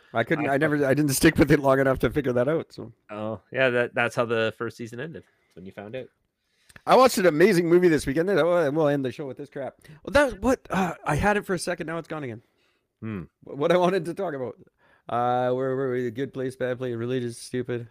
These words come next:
Speaker 1: I don't remember now. I lost it again.
Speaker 2: Huh.
Speaker 1: Damn it. Doesn't
Speaker 2: Shit.
Speaker 1: matter.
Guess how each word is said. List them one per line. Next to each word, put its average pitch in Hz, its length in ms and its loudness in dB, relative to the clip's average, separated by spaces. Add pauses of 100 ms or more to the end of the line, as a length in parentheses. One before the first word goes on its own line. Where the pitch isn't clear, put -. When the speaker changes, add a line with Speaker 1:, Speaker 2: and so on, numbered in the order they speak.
Speaker 1:
I 110 120 0
don't 107 100 4
remember 107 260 0
now. 107 160 -2
I 107 40 -6
lost 107 280 -6
it 107 60 -2
again. 110 220 -6 (540)
Speaker 2:
Huh. 139 200 -10 (1400)
Speaker 1:
Damn 180 220 0
it. - 140 -2 (680)
Doesn't 202 160 8
Speaker 2:
Shit. 139 40 8
Speaker 1:
matter. 127 260 4